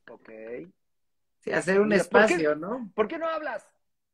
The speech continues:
Speaker 1: ¿Estás enojado?" Y yo, "Mm, no." "¿Me estás psicoanalizando?" "No, espérame. Espérate
Speaker 2: Dame
Speaker 1: tantito."
Speaker 2: chance.
Speaker 1: <laughs> Sí, sí, sí.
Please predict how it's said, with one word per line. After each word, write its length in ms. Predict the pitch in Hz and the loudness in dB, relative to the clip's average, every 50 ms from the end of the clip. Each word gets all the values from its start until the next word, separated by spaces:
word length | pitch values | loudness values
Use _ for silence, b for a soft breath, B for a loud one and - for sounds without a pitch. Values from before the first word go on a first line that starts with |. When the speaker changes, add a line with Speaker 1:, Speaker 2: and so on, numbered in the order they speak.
| _ _ | _ _
Speaker 1:
¿Estás 240 | _ - 339 330 - | _ -10 -10 -8 -8
enojado?" 480 | 339 311 311 269 - 285 302 285 277 262 | -10 -12 -12 -10 -8 -6 -6 -4 -4 -6
Y 60 | 233 | -8
yo, 280 | 202 208 196 175 151 _ _ _ _ _ _ _ | -8 -8 -10 -10 -10 _ _ _ _ _ _ _
"Mm, 480 | 127 127 127 131 131 131 131 127 127 123 _ _ _ _ _ _ _ _ _ _ _ _ | _ -20 -20 -20 -20 -20 -20 -20 -20 -20 _ _ _ _ _ _ _ _ _ _ _ _
no." 360 | 120 123 127 131 139 147 - 170 | -16 -14 -10 -10 -10 -10 -10 -10
"¿Me 80 | 175 | -10
estás 200 | 180 - 339 320 | -4 -4 -2 -2
psicoanalizando?" 1040 | - 349 - 370 330 285 262 240 226 220 208 185 - - 311 311 302 285 233 175 156 | -2 -2 -2 -2 -2 -2 -4 -8 -12 -14 -18 -18 -12 -10 -8 -8 -8 -10 -14 -18 -18
"No, 320 | 131 135 151 170 196 226 226 | -18 -18 -16 -16 -14 -14 -14
espérame. 600 | 196 - _ _ _ 113 113 120 123 123 117 107 _ _ _ _ _ _ _ _ _ _ _ _ _ _ _ | -16 -18 _ _ _ -20 -20 -20 -20 -20 -20 _ _ _ _ _ _ _ _ _ _ _ _ _ _ _ _
Espérate 300 | _ 190 190 196 190 156 | _ -2 0 0 0 0
Speaker 2:
Dame 60 | 147 | -2
Speaker 1:
tantito." 160 | 165 175 180 | -2 -2 -2
Speaker 2:
chance. 640 | - - 180 175 190 202 - 165 160 135 139 139 - _ _ _ _ _ _ _ _ _ _ _ _ _ _ _ _ _ _ _ _ _ _ _ _ _ _ _ _ _ _ - | 0 2 2 2 2 0 0 0 0 -2 -2 -4 -8 _ _ _ _ _ _ _ _ _ _ _ _ _ _ _ _ _ _ _ _ _ _ _ _ _ _ _ _ _ _ -8
Speaker 1:
<laughs> 920 | 214 - - - - - 294 - - 311 - - - - 285 247 - _ | -6 -6 -6 -8 -6 -4 -4 -2 -2 -2 -4 -4 -6 -8 -10 -12 -14 _
Sí, 80 | 277 220 220 240 220 | -4 2 4 4 4
sí, 80 | - 180 208 220 | 4 0 -4 -4
sí. 60 | 233 | -4